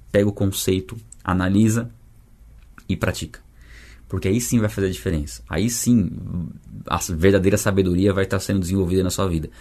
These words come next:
Do contrário, ele fala aqui, ó, "Porque se alguém é ouvinte da palavra e não praticante, assemelha-se àquele que contempla o seu rosto natural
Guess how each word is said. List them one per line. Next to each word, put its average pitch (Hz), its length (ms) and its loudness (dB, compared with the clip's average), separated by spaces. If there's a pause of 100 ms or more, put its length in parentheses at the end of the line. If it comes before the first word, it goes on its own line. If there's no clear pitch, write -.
(120)
Do 135 120 0
contrário, 123 500 2
ele 98 80 2
fala 107 160 0
aqui, 104 120 -2
ó, 87 100 -2 (320)
"Porque 127 260 2
se 131 160 0
alguém 104 540 4 (160)
é 87 80 2
ouvinte 98 440 4
da 127 100 2
palavra 92 400 0
e - 20 2
não 104 140 2
praticante, 120 580 0
assemelha-se 117 720 4
àquele 107 320 -2
que - 120 -8
contempla - 600 0
o 143 40 -2
seu 123 180 0
rosto 101 340 0
natural 101 560 2